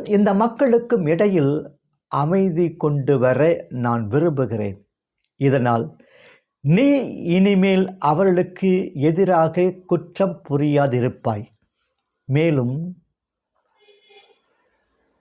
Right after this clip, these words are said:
அவர் குணம்,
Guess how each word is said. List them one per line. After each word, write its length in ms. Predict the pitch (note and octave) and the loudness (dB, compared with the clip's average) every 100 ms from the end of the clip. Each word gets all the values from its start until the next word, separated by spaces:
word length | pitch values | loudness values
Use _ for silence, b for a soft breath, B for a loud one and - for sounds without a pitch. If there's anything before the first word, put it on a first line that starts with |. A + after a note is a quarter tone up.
| _ _ | _ _
அவர் 440 | D3 E3+ F#3+ F#3+ G#3 A3+ C#4 - _ _ _ _ _ _ _ _ _ _ _ _ _ _ _ _ _ _ _ _ _ _ _ _ _ _ _ _ _ _ | 0 2 4 4 2 0 -4 -16 _ _ _ _ _ _ _ _ _ _ _ _ _ _ _ _ _ _ _ _ _ _ _ _ _ _ _ _ _ _
குணம், 420 | G#3 A#3 B3+ A#3+ | 0 2 2 2